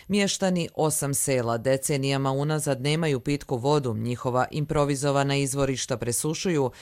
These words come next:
a oni bezuspješno apeluju i šalju zahtjeve gradskoj upravi da im riješi vodosnabdjevanje. S druge strane, grad Zvornik je u pograničnim naseljima Branjevo, Pilica i Lokanj uspio riješiti isti problem, pripremio Dražen Glišić.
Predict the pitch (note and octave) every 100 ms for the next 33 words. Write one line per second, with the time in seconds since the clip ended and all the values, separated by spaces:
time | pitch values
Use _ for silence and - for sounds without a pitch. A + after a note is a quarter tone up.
0 | - - G3+ G#3 G3 C#3+ D#3+ D#3+ C#3+ C#3+
1 | C3+ - C3+ - D3 F#3 E3+ C#3 B2+ -
2 | F3 - D#3 B2+ A#2+ C3+ C#3 D#3 C#3 B2
3 | C#3 C#3 - C#3 D#3+ - E3+ E3 E3+ E3+
4 | D3 A#2+ A2+ B2 A2+ A2 A2+ - A#2+ A#2
5 | C3 C3 B2+ A#2 G#2+ - - - E3+ E3
6 | F3+ E3 - D#3+ D#3+ F3+ D3+ B2 B2 A2+
7 | B2 C3 D3 C#3+ D#3 D#3 D3+ B2 A#2+ B2
8 | A#2+ - C#3 C3 C3 C#3 - D3 C#3+ C#3+
9 | C3+ B2 A#2+ A#2+ B2 C3 B2+ B2+ - C#3
10 | A#2+ A2+ B2 A#2 C3 F3 F3+ D#3+ B2+ -
11 | - G3 - G#3+ F#3+ C#3 C3 - D#3+ F3+
12 | F3 - D3 - A2 C3 C3+ C#3 A#2+ A2
13 | - - - - - F3 E3 E3 E3+ C3+
14 | A#2 A#2 C#3 B2 G#2+ - A2 -